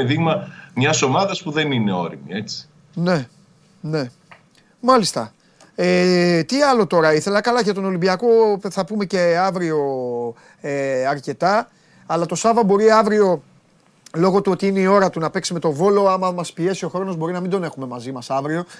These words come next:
Speaker 2: Οπότε, να σου πω τώρα, ε... Είναι νωρίς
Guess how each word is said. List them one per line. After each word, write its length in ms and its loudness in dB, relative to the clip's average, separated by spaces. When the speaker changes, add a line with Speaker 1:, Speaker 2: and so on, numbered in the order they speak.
Speaker 2:
Οπότε, 460 0
να 160 4
σου 140 -2
πω 120 0
τώρα, 420 2
ε... 960 0
Είναι 260 0
νωρίς 560 0